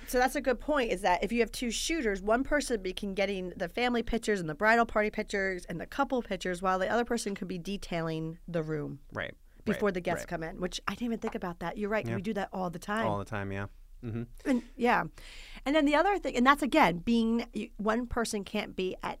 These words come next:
Speaker 1: two locations at the same time. So if you are, a
Speaker 2: Mm-hmm.
Speaker 1: lot of times you have to do the detail stuff when you don't have a first look
Speaker 2: Yeah.
Speaker 1: and you only have that cocktail hour time to do pictures, which is usually one hour.
Speaker 2: Yep.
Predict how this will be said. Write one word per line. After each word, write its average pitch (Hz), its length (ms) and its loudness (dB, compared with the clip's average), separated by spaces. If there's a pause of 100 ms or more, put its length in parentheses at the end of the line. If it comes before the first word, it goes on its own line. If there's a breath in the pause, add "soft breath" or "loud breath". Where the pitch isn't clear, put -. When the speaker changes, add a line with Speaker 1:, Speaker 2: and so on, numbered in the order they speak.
Speaker 1:
two 240 320 -2
locations 202 500 -2
at 175 80 -12
the 170 80 -8
same 165 300 -6
time. 170 260 -6
So 190 160 -4
if 175 100 -6
you 214 200 0
are, 233 260 4 (260 loud breath)
a - 40 -6
Speaker 2:
Mm-hmm. 247 160 4
Speaker 1:
lot 311 160 6
of 403 80 2
times 233 320 4
you 208 100 0
have 190 280 4
to 202 100 -6
do 190 120 -2
the 170 100 -4
detail 170 440 -4
stuff 175 320 -4
when 165 80 -4
you 147 80 -4
don't 156 140 -6
have 175 100 -6
a 170 60 -6
first 185 320 -6
look 202 280 0 (100)
Speaker 2:
Yeah. 101 280 -4
Speaker 1:
and 185 100 0
you 196 200 2
only 208 240 2
have 190 260 0
that 175 300 2 (480 soft breath)
cocktail 240 360 4
hour 247 240 4
time 269 280 4
to 269 80 0
do 277 100 0
pictures, 311 560 0
which 220 140 0
is 185 120 0
usually 196 220 0
one 294 160 0
hour. 196 360 2 (120)
Speaker 2:
Yep. 90 160 -4